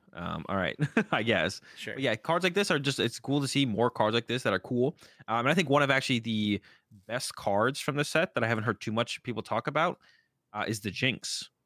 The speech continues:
Speaker 1: Uh, so the Jinx has an ability that says if it's knocked out by a V Pokemon, your opponent doesn't draw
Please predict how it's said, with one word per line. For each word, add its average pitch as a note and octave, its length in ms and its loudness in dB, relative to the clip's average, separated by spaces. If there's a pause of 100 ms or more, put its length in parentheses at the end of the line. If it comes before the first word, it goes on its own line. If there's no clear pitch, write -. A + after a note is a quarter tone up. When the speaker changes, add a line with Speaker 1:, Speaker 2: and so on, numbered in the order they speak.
Speaker 1:
Uh, F#2+ 200 -2
so G#2+ 120 -4
the G2 80 0
Jinx B2+ 240 -2
has A2+ 180 0
an A#2 80 0
ability G#2 420 -2 (140)
that F#2+ 140 -8
says F#2+ 240 0
if F#2 100 -6
it's - 120 -14
knocked G#2+ 140 0
out A2 80 -2
by G#2 100 2
a G2+ 100 4
V A2+ 200 0
Pokemon, G2 460 0
your G2 80 0
opponent G2 240 -4
doesn't G#2+ 140 -8
draw G#2 120 4